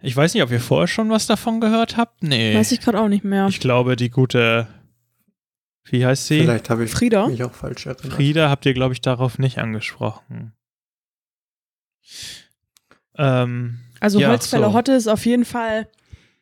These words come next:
Speaker 2: glaub ich, einer meiner liebsten N P Cs.
Speaker 3: <laughs>
Speaker 2: Weil ich, äh, das auch so geil fand, wie du immer vergessen hast, wie der spricht, beziehungsweise es dir so schwer fiel, den,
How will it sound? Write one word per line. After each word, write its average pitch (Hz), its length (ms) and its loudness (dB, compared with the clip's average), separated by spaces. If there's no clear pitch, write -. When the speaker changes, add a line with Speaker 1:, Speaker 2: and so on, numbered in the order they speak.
Speaker 2:
glaub 208 180 2
ich, 208 160 -2
einer 208 200 2
meiner 202 240 2
liebsten 208 640 0
N 208 140 2
P 196 140 -2
Cs. 208 500 -2
Speaker 3:
<laughs> - 440 -6
Speaker 2:
Weil 196 260 2
ich, - 240 0
äh, 190 180 2
das 190 200 0
auch - 220 -2
so 196 180 -6
geil 214 180 2
fand, 202 240 -2
wie 190 80 2
du 190 100 2
immer 190 140 2
vergessen 202 400 0
hast, 190 220 0
wie 196 60 2
der 185 120 2
spricht, - 400 -2
beziehungsweise 196 640 0
es 196 100 0
dir 202 120 0
so 190 100 2
schwer 196 300 0
fiel, 202 200 -2
den, 190 380 0